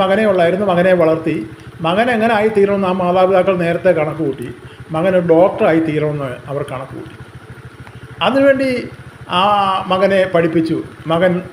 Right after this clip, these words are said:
ഡോക്ടറായി. ആ അപ്പനും അമ്മയ്ക്കും, അല്ലെ അച്ഛനും അമ്മയ്ക്കും വളരെ സന്തോഷമായി, തങ്ങളുടെ മകൻ ഒരു ഡോക്ടറായല്ലോ എന്നുള്ളതായ ആ സന്തോഷം അവർക്കുണ്ടായി. അങ്ങനെ മകൻ,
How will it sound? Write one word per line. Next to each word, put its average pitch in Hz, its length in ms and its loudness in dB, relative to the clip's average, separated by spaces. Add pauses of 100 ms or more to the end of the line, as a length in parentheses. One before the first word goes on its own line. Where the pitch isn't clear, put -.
(100)
ഡോക്ടറായി. 151 440 -2 (840)
ആ 190 40 2 (360)
അപ്പനും 202 320 -2
അമ്മയ്ക്കും, 185 340 0 (240)
അല്ലെ 165 200 0
അച്ഛനും 190 320 0
അമ്മയ്ക്കും 165 320 0 (160)
വളരെ 170 300 0
സന്തോഷമായി, 160 600 -2 (520)
തങ്ങളുടെ 160 240 0 (100)
മകൻ 175 180 2 (180)
ഒരു 160 100 -2 (100)
ഡോക്ടറായല്ലോ 156 600 0
എന്നുള്ളതായ 151 440 -4
ആ - 20 -8 (100)
സന്തോഷം 147 420 -4 (120)
അവർക്കുണ്ടായി. 135 520 -8 (1600)
അങ്ങനെ 196 260 2 (560)
മകൻ, 196 200 2